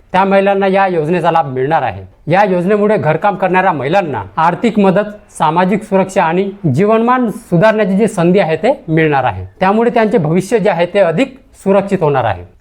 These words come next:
तर अशा प्रकारे हे जे ऑनलाइन अर्ज आहे तो लवकरच सुरू होणार आहे, कारण सध्या ही फक्त राज्य सरकारने म्हणजे महाराष्ट्र सरकारने ही घोषणा केली आहे की घरगुती कामगार धुणी भांडी करणाऱ्या महिलांना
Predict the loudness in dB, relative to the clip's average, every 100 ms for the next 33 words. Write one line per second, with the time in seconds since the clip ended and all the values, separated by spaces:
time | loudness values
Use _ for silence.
0 | _ 0 0 0 0 0 2 0 0 0
1 | 0 2 2 0 0 0 0 -2 -2 0
2 | 0 0 -2 0 -2 -2 -6 -2 0 2
3 | 2 0 -2 -6 -12 -20 _ -4 -2 0
4 | 0 2 2 2 -2 -2 0 0 0 -2
5 | -2 -2 0 2 2 0 -2 -4 -4 -2
6 | -2 -2 -4 -6 -2 -2 0 -2 -4 -6
7 | -6 -4 -2 2 2 0 -6 -10 -20 -20
8 | _ _ 0 0 -2 -2 0 -2 0 -2
9 | 0 -2 0 0 -2 -2 0 0 0 -2
10 | -2 -2 0 0 0 -2 -2 -2 -4